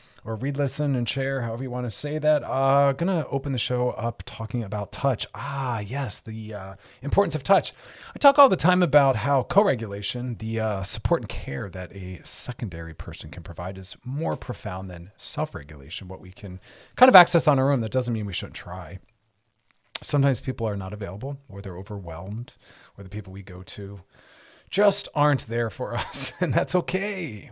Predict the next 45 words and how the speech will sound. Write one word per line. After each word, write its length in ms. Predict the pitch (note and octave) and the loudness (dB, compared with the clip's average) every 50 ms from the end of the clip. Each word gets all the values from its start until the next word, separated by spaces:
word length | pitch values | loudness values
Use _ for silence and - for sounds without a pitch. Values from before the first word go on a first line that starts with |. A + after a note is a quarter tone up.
| G#2+ - | -14 -10
You 140 | A#2+ B2+ C3 | -6 -4 -4
know, 140 | B2+ A#2+ A#2 | -4 -4 -4
one 180 | A#2 B2+ C3 | -4 -4 -4
of 80 | B2+ A2+ | -4 -4
the 280 | B2 A#2 A2+ A2 G2 - _ _ - - - - - _ _ _ | -6 -6 -6 -8 -8 -12 _ _ -20 -20 -20 -20 -20 _ _ _
more 140 | E3 F#3 A3 | 0 0 0
important 380 | G3+ C#3+ - E3 E3 C3 A2+ | 0 -2 -4 -6 -6 -6 -2
parts 200 | - B2 A#2 - | -2 -2 -2 0
of 60 | B2 | -2
mental 220 | A2+ A2+ A2 A2 G#2 | -2 -2 -2 -4 -4
health, 420 | F#2+ - G2+ G2+ G2+ G#2 G2+ - | -6 -4 -4 -2 -2 -2 -4 -6
and 360 | - G2 F#2+ G2 F#2+ F#2+ F2+ - _ _ _ _ _ _ _ | -6 -6 -6 -6 -6 -6 -8 -10 _ _ _ _ _ _ _
it's 140 | A#2+ - - | -16 -12 -8
something 260 | - D#3+ D#3 G#3+ G3 | -8 -8 -6 -6 -8
I 60 | F#3 | -8
think 180 | - - B2 - | -8 -8 -10 -10
culturally 400 | - - A2+ G#2 - - A#2 G#2 | -10 -12 -12 -12 -10 -10 -10 -8
we 120 | F#2+ G2+ | -8 -10
don't 160 | G2 F#2+ F#2 | -12 -12 -12
talk 240 | - - G2 F#2 - | -12 -12 -12 -10 -10
enough 200 | F#2+ F#2 F#2+ - - | -12 -12 -12 -12 -12
about, 280 | F2 F#2 F#2 F#2 F2+ | -10 -10 -10 -10 -10
is 240 | F2 E2+ F2 - - - - _ _ - - - - - - - - - _ _ | -12 -12 -12 -12 -12 -14 -18 _ _ -20 -20 -20 -20 -20 -20 -20 -20 -20 _ _
so 400 | - - - - - - F3 F3 | -4 -2 0 0 2 2 0 0
many 160 | F#3+ F#3 D#3 | 0 0 0
different 280 | B2 A#2+ - G2+ F2+ D#2+ | -2 -2 -4 -6 -10 -12
words 240 | F2 F2 F#2 F2 | -12 -12 -12 -14
for 280 | - - A#2 A2+ A2 A#2 | -14 -12 -12 -10 -10 -12
it. 100 | A2 - _ - - | -14 -14 _ -14 -10
So 200 | - - G#2+ G2+ | -10 -8 -6 -6
I'm 80 | G2+ G2+ | -6 -6
not 140 | G#2+ G#2+ G#2 | -6 -6 -6
gonna 120 | A2+ A2 | -6 -6
get 160 | F#2+ G#2+ G2 | -6 -8 -10
hung 220 | - - G#2 G#2 G2 | -10 -10 -8 -8 -8
up 180 | F#2+ F#2 - F#2+ | -8 -10 -10 -10
on 100 | F2+ F2 | -10 -10
the 80 | E2+ | -10
term, 460 | - - - - - C3+ G#2+ F#2 F#2 | -12 -12 -10 -8 -6 -6 -6 -6 -8
but 120 | F2+ - G2 | -10 -12 -14
it's 140 | F#2 - - | -14 -12 -8
basically 480 | - C3+ C3 - - - - B2 A#2+ | -8 -6 -6 -6 -8 -10 -10 -10 -8
the 140 | A2+ A#2 A2+ | -6 -4 -4
idea 360 | G#2+ G#2+ F#2+ A2 G#2+ G#2+ G#2 | -4 -4 -6 -6 -6 -6 -6
that 280 | F#2+ F#2+ F#2 F2 F2 | -8 -8 -10 -10 -12